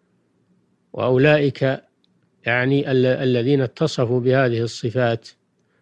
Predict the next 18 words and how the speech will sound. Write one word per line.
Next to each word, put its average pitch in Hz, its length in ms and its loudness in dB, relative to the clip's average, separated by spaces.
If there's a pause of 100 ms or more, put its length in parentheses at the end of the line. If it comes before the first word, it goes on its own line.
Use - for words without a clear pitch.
(400)
وهي 127 180 0
الدعوة 131 460 2
إلى 120 160 2
الخير 123 420 -2 (880)
والأمر 123 380 0
بالمعروف 117 760 -2 (800)
والنهي 127 440 2
عن 120 180 -2
المنكر، 147 560 -2 (280)
هم 156 260 2
المفلحون، 131 840 0 (1700)
هم 143 140 4
الذين 143 440 4
حصلوا 135 600 0 (1040)
أو 127 340 0
يحصلون 135 800 2 (1080)
على 123 200 0
الفوز 131 560 2